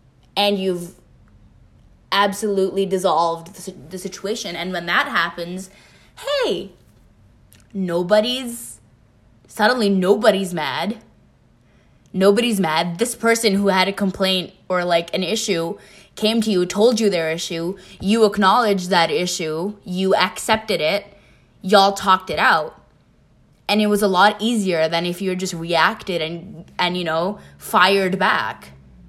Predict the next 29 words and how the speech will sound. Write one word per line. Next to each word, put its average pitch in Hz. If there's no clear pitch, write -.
Do -
you 214
see 240
what 233
I'm 220
talking 214
about? -
Do 208
you 214
see 233
what 214
I'm 196
talking 202
about? -
Okay? 269
Can 294
you 339
imagine 226
this 214
started 202
with 196
over-dramatizing? 175
Where, 220
how 220
did 233
this 226
even 196
come 170
up? -